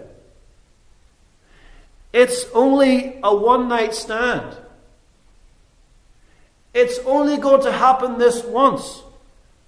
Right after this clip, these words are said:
And no one knows about it because, after all, I'm very, very far away from home in Gaza. There are no Israelites around here to see.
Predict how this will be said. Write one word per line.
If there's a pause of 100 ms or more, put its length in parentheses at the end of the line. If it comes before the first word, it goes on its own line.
(1300)
And
no
one
knows
about
it
because,
after
all,
I'm
very,
very
far
away
from
home (580)
in
Gaza. (840)
There
are
no
Israelites
around
here
to
see.